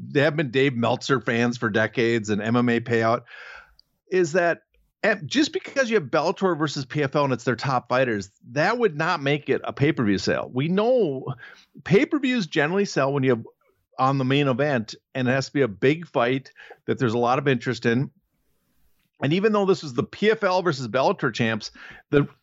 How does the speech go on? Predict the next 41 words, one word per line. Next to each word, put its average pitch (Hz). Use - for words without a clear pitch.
really, 233
they 160
weren't 151
that 120
great 107
of 95
matchups, 113
right? 123
The, 127
I 135
think 131
often 151
it -
was, 131
like, 127
the 131
number 135
eighth 160
ranked, 135
uh, 110
you 135
know, 113
in 117
one 139
division 139
for 117
Bellator 131
versus 117
the 113
twenty-third 147
ranked 120
guy 110
from 104
P 123
F 107
L. 92
So 135
this 196
is 160
not, 165
even 214